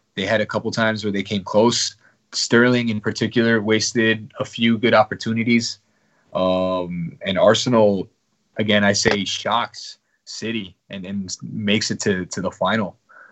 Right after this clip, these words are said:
um, of the F A Cup. Um, I guess I'll speak briefly about Arsenal. I think some of them, their most,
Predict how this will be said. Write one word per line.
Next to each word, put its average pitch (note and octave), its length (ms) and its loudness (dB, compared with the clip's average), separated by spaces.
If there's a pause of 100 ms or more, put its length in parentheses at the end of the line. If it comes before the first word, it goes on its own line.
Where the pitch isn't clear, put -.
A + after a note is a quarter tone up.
(180)
um, F2+ 640 0
of F#2+ 140 -4
the F2 100 0
F - 140 0
A F#2 80 -2
Cup. G2+ 320 2 (640)
Um, F2+ 760 0 (360)
I G2+ 80 2
guess B2 200 4
I'll C3 60 6
speak A#2 340 0
briefly A#2+ 300 0
about G2 340 2
Arsenal. G2+ 540 0
I G2+ 60 -2
think A#2 200 -2
some A#2+ 200 0
of A#2 80 -2
them, G#2 340 -2
their G#2 180 -2
most, G#2 640 -2